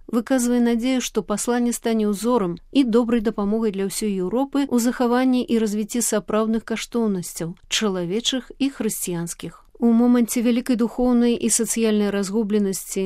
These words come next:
на ўсім нашым кантыненце ваша пасланне дае надзею пра сведчанне, што сапраўды Езус Хрыстус з'яўляецца нашым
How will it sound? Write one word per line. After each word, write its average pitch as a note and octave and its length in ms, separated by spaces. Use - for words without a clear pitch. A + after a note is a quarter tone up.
на G3+ 160
ўсім G#3+ 240
нашым G3 320
кантыненце G3 720
ваша A3+ 240
пасланне A#3 640
дае A3+ 160
надзею A3+ 560
пра G#3 80
сведчанне, B3+ 840
што - 240
сапраўды A#3+ 840
Езус G3 560
Хрыстус G#3 720
з'яўляецца F#3+ 720
нашым F3+ 320